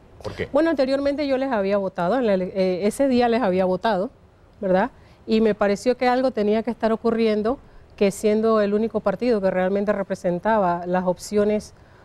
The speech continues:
Speaker 2: válidas para, eh, para que el pueblo panameño pudiera alcanzar sus conquistas más anheladas,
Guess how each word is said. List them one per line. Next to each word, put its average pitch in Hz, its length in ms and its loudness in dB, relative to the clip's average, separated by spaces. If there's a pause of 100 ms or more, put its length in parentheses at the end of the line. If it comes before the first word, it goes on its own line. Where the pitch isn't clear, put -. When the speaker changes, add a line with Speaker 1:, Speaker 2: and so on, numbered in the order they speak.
(100)
Speaker 2:
válidas 202 480 0
para, 175 480 -4
eh, 170 480 -2
para 165 220 0
que 175 120 -4
el 170 80 0
pueblo 196 280 2
panameño 202 420 0
pudiera 185 340 0
alcanzar 185 520 -4
sus - 140 -10
conquistas 196 500 -4
más 202 420 -2 (320)
anheladas, 202 640 2